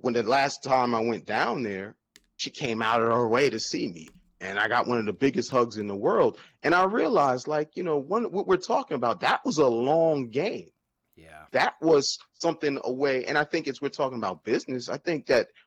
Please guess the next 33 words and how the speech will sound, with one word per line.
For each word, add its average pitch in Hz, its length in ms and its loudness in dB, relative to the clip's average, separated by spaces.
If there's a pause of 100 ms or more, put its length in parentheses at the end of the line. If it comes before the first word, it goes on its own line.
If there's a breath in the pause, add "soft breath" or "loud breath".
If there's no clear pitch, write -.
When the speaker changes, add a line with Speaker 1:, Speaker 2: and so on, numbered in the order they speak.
Speaker 1:
when 139 180 0
we 147 120 0
think 202 440 -2
like 101 300 -6
that, 98 260 -8
like, 101 160 -6
how 170 540 2 (120)
do 160 140 -2
we 113 540 -4 (640)
make 139 380 0
sure 117 480 2
and 104 180 -8
ensure 110 540 -2
s-, - 160 -12 (100)
things 131 320 -2 (140)
that 104 180 0 (100)
we 110 200 -4
know 123 240 2
need 117 400 -2
to 139 80 2
happen 127 420 -2
and 98 160 -10
we 98 120 -6
want 120 340 -6
to 92 100 -8
happen, 90 340 -8 (280 soft breath)
how 147 180 2
do 156 60 6
we 156 160 2
make 131 220 0
sure 120 220 0
they 107 180 -2
happen 104 540 -4